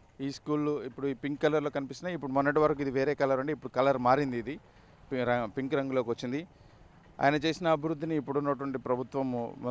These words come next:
తాము చేసిన అభివృద్ధిగా చెప్పుకునే ప్ర-, ప్రయత్నం జరుగుతుంది. అంటే, ఆ, ప్రభుత్వం డబ్బులే ప్రజల సొమ్ములే. అది కేసీఆర్ గారు ముఖ్యమంత్రిగా ఉన్నా, మరొకరు ముఖ్యమంత్రిగా ఉన్నా ప్ర-,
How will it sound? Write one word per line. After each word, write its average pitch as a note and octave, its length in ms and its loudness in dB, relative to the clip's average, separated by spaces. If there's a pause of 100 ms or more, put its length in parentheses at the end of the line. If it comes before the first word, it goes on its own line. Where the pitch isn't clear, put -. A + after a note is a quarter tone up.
(100)
తాము B2+ 320 4
చేసిన B2+ 200 -2
అభివృద్ధిగా A#2+ 380 0
చెప్పుకునే A#2 340 -2
ప్ర-, A2+ 420 0
ప్రయత్నం A2+ 280 -2
జరుగుతుంది. A2 380 -2
అంటే, F3 320 2 (440)
ఆ, C#3 120 8
ప్రభుత్వం D3+ 560 6
డబ్బులే F3 320 2
ప్రజల D3+ 340 0
సొమ్ములే. C3+ 360 0
అది B2+ 400 0 (540)
కేసీఆర్ D3+ 320 4
గారు D#3 180 4
ముఖ్యమంత్రిగా D3 480 -2
ఉన్నా, D3+ 200 2
మరొకరు C#3 340 2
ముఖ్యమంత్రిగా C3+ 500 -4
ఉన్నా D3 180 2
ప్ర-, B2+ 260 2